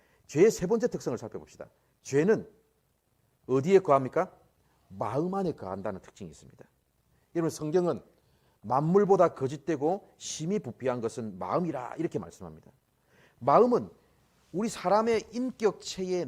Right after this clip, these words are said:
내적 중심부를 말합니다. 모든 죄는 마음에서 나오거든요. 마음에서 나온 죄가 우리의 지성과 감정과 의지의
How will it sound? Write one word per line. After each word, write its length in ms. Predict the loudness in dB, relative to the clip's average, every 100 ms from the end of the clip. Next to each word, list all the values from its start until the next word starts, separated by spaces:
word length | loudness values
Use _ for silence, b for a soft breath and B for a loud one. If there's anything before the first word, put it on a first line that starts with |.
| -2
내적 480 | -2 -2 -4 -6 -6
중심부를 500 | -6 -4 -4 -4 -6
말합니다. 420 | -8 -14 -20 -20 _ _ _ b b b
모든 380 | 2 2 4 0
죄는 280 | 0 -2 0
마음에서 360 | 2 2 0
나오거든요. 580 | -4 -8 -8 -14 -12 -14 -16 _ b b b b
마음에서 560 | 4 6 8 6 4
나온 340 | 4 4 4 -2
죄가 640 | -4 -2 0 -2 -2 -6 _
우리의 460 | -10 -8 -2 -2 -4
지성과 800 | -10 -10 -4 -4 0 4 4 2
감정과 800 | -4 -4 -6 -6 -6 -2 -2 -2
의지의 640 | -6 -6 -10 -6 -4 -4